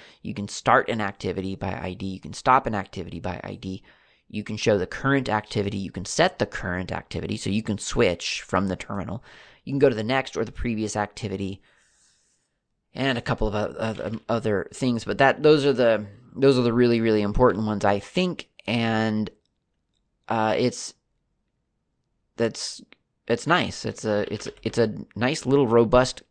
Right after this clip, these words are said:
terminal tool for a, for a graphical tool that I don't know how many people,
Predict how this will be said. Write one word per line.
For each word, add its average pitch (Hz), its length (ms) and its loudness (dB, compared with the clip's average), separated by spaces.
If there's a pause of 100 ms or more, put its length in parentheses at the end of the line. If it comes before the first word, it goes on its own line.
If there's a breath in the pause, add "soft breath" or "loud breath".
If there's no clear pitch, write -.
(420)
terminal 123 520 -2 (160)
tool 104 360 2 (420 loud breath)
for 113 500 4 (100)
a, 110 400 0 (880)
for 110 220 0
a 101 60 4
graphical 120 1000 4
tool 117 400 2
that 104 180 -2
I 110 200 0
don't 117 500 -2
know 104 280 0
how 104 220 -2
many 101 300 -2
people, 98 640 -2